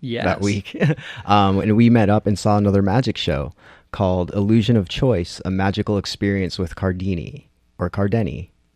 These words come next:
Speaker 2: I
Speaker 1: I
Speaker 2: don't
Speaker 1: think
Speaker 2: know.
Speaker 1: it's Cardeni.
Speaker 2: Okay. Cardeni.
Speaker 1: Okay.
Speaker 2: Sure. We'll go with that one. And this one was really fun because if you go to enough magic shows, you,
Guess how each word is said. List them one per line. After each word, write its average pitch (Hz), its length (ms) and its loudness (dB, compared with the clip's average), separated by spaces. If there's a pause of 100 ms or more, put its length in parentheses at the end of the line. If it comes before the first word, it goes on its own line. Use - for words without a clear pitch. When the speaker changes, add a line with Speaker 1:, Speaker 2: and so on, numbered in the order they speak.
(220)
Speaker 2:
I - 40 -12
Speaker 1:
I - 40 -4
Speaker 2:
don't 90 80 -4
Speaker 1:
think - 120 -2
Speaker 2:
know. 95 120 0
Speaker 1:
it's - 80 -8
Cardeni. 107 420 -6 (260)
Speaker 2:
Okay. 123 240 0 (260)
Cardeni. 156 480 0 (300)
Speaker 1:
Okay. 262 260 -2 (240)
Speaker 2:
Sure. 120 260 -4 (120)
We'll 117 100 -4
go 104 120 -2
with 90 100 -6
that 78 160 -8
one. 69 160 -14 (540)
And 107 520 0
this 107 380 -2
one 139 340 0
was 90 360 -4
really 92 440 -4
fun 80 560 -8
because 92 680 -6 (340)
if 131 120 -4
you 139 140 0
go 151 180 2
to 185 140 0
enough 131 240 0
magic 98 320 -4
shows, 104 380 -2
you, 98 340 -8